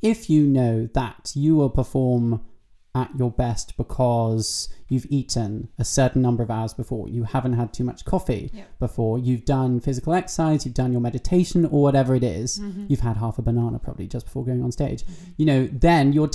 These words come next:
Speaker 1: taking as much uncertainty out of an already uncertain day.
Speaker 2: Yeah.
Speaker 1: So you're setting yourself up for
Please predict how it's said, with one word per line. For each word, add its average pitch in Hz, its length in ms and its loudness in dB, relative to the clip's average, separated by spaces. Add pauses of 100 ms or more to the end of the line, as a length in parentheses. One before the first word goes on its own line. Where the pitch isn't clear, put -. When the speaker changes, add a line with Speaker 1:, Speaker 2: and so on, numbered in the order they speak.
Speaker 1:
taking 151 300 2
as 135 160 0
much 156 280 0 (200)
uncertainty 147 1120 2
out - 440 -6
of 131 160 4
an 127 100 2
already 120 420 0
uncertain 117 720 -2
day. - 400 -4
Speaker 2:
Yeah. 196 320 -8
Speaker 1:
So - 220 2
you're 139 280 6
setting 147 420 2
yourself 131 440 0
up 123 360 -4
for 117 640 2